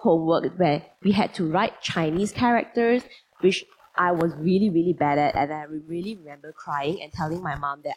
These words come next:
I don't wanna ever learn the Chinese language, because that was the point in time of my young life I realized that I'm not talented in the Chinese language at all,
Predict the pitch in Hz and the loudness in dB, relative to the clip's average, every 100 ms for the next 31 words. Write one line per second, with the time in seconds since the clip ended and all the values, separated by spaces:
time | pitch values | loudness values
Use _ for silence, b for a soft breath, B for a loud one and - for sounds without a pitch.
0 | - 170 180 202 156 156 156 160 - 147 | -6 -6 -2 -4 -4 -10 -10 -12 -16 -18
1 | 160 147 147 214 180 - 156 151 165 147 | -16 -8 -4 -2 -4 -6 -6 -6 -8 -14
2 | 139 147 - - 165 151 202 - 151 - | -10 -10 -10 -10 -10 -4 -4 -4 -6 -12
3 | - 180 175 165 - 175 160 156 156 151 | -10 -6 -6 -8 -12 -10 -8 -8 -8 -10
4 | 147 156 233 285 170 147 175 B B - | -6 -2 0 2 2 0 -2 B B 0
5 | 185 202 170 156 156 - - 226 190 165 | 2 4 4 4 2 0 0 0 0 -2
6 | - 180 151 156 - 160 - 156 151 - | -2 -2 0 0 0 -4 -2 -4 -4 -4
7 | 160 160 165 139 151 175 143 - 147 233 | -4 -4 -4 -8 -8 -6 -6 -4 -2 0